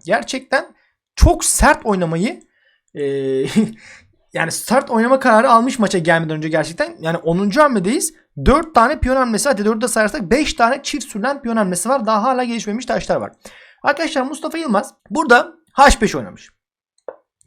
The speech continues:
Yani aslına bakarsanız H beş yerine Mustafa Yılmaz D beş oynayıp merkeze saldırmayı tercih ediyor. Biraz önceki baktığımız konu. Çünkü G beş sürülemiyor hale.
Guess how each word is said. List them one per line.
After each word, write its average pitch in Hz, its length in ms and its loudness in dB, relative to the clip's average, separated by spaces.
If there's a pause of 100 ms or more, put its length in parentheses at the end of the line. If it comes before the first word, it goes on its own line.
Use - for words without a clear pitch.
(460)
Yani 233 140 -4
aslına 277 320 -2
bakarsanız 190 480 -6
H 208 220 -2
beş 226 180 -6
yerine 208 120 -2
Mustafa 208 320 -6
Yılmaz 196 320 -2
D 185 120 -2
beş 214 180 -4
oynayıp 190 220 -4
merkeze 180 300 -4
saldırmayı 170 480 -4
tercih 120 280 -4
ediyor. 113 140 -8
Biraz 131 220 -6
önceki 131 220 -10
baktığımız 139 380 -8
konu. 196 180 -8
Çünkü 190 240 -10
G 170 160 0
beş 180 120 -4
sürülemiyor 165 440 -4
hale. 117 400 -4